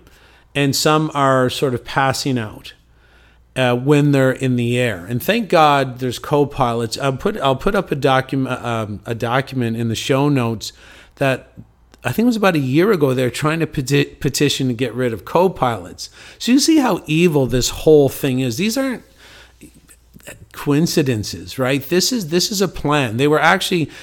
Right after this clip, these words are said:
knowing that pilots were gonna pass out because of the Wi-Fi radiation that occurs inside, especially cockpits. So basically, this nanocapsule can be triggered around intense Wi-Fi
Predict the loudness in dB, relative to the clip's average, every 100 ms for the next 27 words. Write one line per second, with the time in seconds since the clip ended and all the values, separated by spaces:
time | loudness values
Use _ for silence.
0 | -6 0 2 2 0 -2 -4 2 2 4
1 | 0 -2 -4 -2 -2 -4 -2 0 0 0
2 | -4 -4 -8 -14 _ _ -20 _ -6 -4
3 | 2 2 2 2 2 4 2 0 2 2
4 | 2 2 0 0 -2 0 0 0 -2 0
5 | -2 -6 -12 _ _ _ _ 0 0 0
6 | -4 _ _ _ -4 -4 2 4 4 4
7 | 0 -2 -8 -2 0 0 0 2 4 4
8 | 4 4 0 -4 -14 _ -6 -6 -2 -2
9 | -2 -6 0 4 4 2 -8 -4 -4 -2
10 | 0 0 0 -2 0 0 0 -4 -10 -20
11 | -20 _ -2 2 2 0 0 2 4 4
12 | 0 2 0 0 -2 -2 -2 -4 -2 -2
13 | 0 0 0 0 0 -2 -2 -2 -2 -2
14 | 2 2 2 2 2 2 0